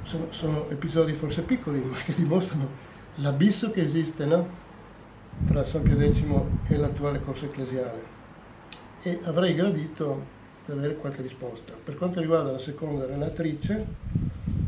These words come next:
ehm, mi sono soffermato dopo un accenno al giubileo del trecentotredici, perché è chiaro, il trecentotredici, Editto di Milano, libertà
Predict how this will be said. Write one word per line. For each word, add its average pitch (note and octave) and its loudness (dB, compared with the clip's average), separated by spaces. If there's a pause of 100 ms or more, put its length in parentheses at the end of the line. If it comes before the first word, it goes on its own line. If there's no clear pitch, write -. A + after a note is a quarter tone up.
(1600)
ehm, D3 0 (2250)
mi D#3+ -4
sono F3+ 4 (160)
soffermato E3+ 0
dopo E3+ 2
un D3+ 0
accenno E3 6
al C#3 4
giubileo D3 2
del C#3+ 0
trecentotredici, C#3 -4
perché C#3 -6
è C3+ -10
chiaro, C#3+ 2
il B2+ -6
trecentotredici, D3+ -4 (440)
Editto D#3+ -2
di D3 0
Milano, D3 0
libertà D3 -2